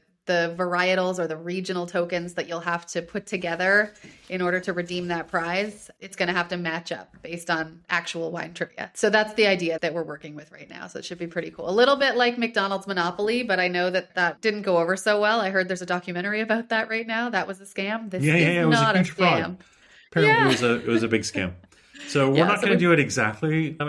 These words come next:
Speaker 2: McDonald's Monopoly, but think about it like this. You know, if we have a tasting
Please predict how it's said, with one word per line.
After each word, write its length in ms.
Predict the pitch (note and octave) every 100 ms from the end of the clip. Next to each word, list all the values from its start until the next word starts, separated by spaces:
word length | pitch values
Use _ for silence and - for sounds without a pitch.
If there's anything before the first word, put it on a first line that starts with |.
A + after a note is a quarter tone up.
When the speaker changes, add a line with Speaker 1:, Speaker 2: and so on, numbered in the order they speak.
| C#3+
Speaker 2:
McDonald's 280 | - C#3+ -
Monopoly, 340 | C#3 C#3 D3+
but 140 | C#3+ F#3
think 120 | A3
about 160 | A#3 G#3+
it 60 |
like 200 | D#3+ C#3
this. 360 | G#2 F2+ F2 - _ - - - -
You 120 | C3+ C3
know, 460 | B2+ B2+ B2+ - - C#3
if 240 | B2 A#2+
we 400 | B2 C3+ C#3+ C#3
have 600 | C3+ C3 B2 B2 A#2+ A2 A2
a 200 | A2+ G2+
tasting 1080 | - B2 A#2+ A#2 A#2 A2 A2 G#2+ G#2+ G#2+